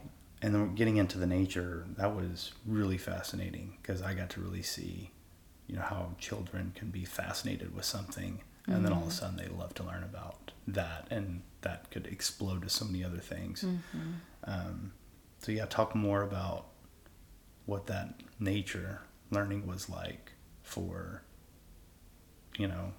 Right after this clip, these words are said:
Speaker 1: our oldest to now all, all four.
Speaker 2: Yeah, we started, I, I had recently heard about, at, when she was two, a curriculum called, and many people will know it, Exploring Nature with Children. And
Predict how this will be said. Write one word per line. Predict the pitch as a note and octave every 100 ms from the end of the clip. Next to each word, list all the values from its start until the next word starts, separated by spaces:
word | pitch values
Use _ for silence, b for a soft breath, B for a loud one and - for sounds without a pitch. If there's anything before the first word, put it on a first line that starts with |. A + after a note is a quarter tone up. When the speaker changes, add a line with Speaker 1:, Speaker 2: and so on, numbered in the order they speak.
| - - - G#2+
Speaker 1:
our | A2
oldest | F#2+ F2+ G#2 - -
to | G2+ F#2 F#2+ -
now | G2+ G2
all, | F2+ - - - -
all | F#2+
four. | - F#2+ F#2+ - - -
Speaker 2:
Yeah, | G3 F#3+ E3+ E3+
we | F3+ G#3
started, | G3+ - A3 A#3 B3
I, | - G3 - -
I | - G3 F#3 - -
had | G3+ G3 - G#3+ G3 -
recently | A#3 A#3+ A3+ G#3
heard | F3 - E3+
about, | E3 D#3+ D3+ D3+ D#3 - -
at, | F3 - -
when | F3 E3
she | -
was | E3 D#3+ -
two, | - D3+ C#3 D#3+ B B B B B B B
a | F3 E3+
curriculum | - F3+ E3+ D#3+ E3+
called, | E3+ D#3+ D3+ D3+
and | E3 E3 -
many | D#3+ E3
people | D#3+ D3+ C#3+ D3
will |
know | D#3+ D#3+
it, | F3
Exploring | - - - -
Nature | E2+ D#2 -
with | - -
Children. | D#3+ E3 F3 F3 F#3
And | - E3+ E3 E3+ D#3+ D#3+